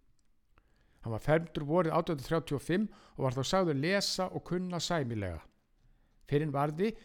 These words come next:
taldist Snorri orðinn matvinnungur og þá var ekki beðið boðanna. Hann var sendur í vinnumennsku út í Engey til Péturs Guðmundssonar og Ólafar Snorradóttur. Um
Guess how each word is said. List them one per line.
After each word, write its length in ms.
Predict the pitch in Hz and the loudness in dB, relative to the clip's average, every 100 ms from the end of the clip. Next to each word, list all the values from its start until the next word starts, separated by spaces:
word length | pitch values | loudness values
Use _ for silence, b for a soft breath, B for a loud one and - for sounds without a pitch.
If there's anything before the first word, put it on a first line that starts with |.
| B - | B 0
taldist 400 | 147 143 143 - - | 0 2 -2 -4 -4
Snorri 380 | 156 156 160 151 | -2 -2 0 0
orðinn 300 | 139 127 113 | -2 -2 0
matvinnungur 800 | 143 175 196 190 202 202 214 160 | 0 0 -2 -2 -4 -4 -4 -4
og 60 | |
þá 80 | 180 202 | -2 0
var 120 | 185 | -2
ekki 160 | 170 143 | -4 -4
beðið 260 | 175 160 151 | -2 0 0
boðanna. 380 | 160 113 101 95 b b b | 0 0 -4 -8 b b b
Hann 140 | - 113 | -8 -4
var 80 | |
sendur 360 | - 170 - 165 | 0 0 0 0
í 60 | 117 | 0
vinnumennsku 640 | 151 208 202 202 - 190 185 | 0 0 -2 -2 -2 -2 -2
út 120 | 127 135 | -4 -4
í 60 | 139 | -2
Engey 400 | 180 196 196 196 B B - | -2 -2 0 0 B B -6
til 120 | 113 | -2
Péturs 380 | - 196 - - | 0 0 -2 -2
Guðmundssonar 580 | 185 202 - 190 180 175 B - | -2 -2 -2 -2 0 -2 B -6
og 160 | 123 151 | 0 2
Ólafar 320 | 156 139 139 | 2 0 -2
Snorradóttur. 720 | - 151 123 113 - - - _ _ - _ b b b b b | -2 -2 -2 -6 -10 -12 -18 _ _ -20 _ b b b b b
Um 120 | 131 | -6